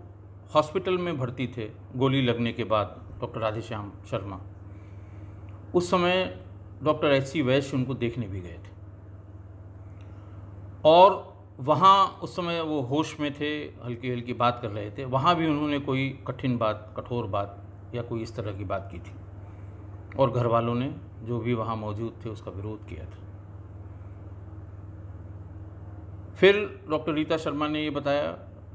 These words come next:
कि, अ, एक पार्टी में भी डॉक्टर वैश्य ने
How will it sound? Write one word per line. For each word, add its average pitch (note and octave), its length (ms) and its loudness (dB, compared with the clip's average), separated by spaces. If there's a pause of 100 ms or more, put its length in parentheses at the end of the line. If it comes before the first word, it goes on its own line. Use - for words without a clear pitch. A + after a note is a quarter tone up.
(120)
कि, C3+ 320 2
अ, - 200 -8 (840)
एक C#3 200 -2
पार्टी C#3 320 8
में D3+ 180 2
भी B2+ 280 -2 (920)
डॉक्टर B2 260 -2
वैश्य A#2+ 360 0
ने G#2 140 -8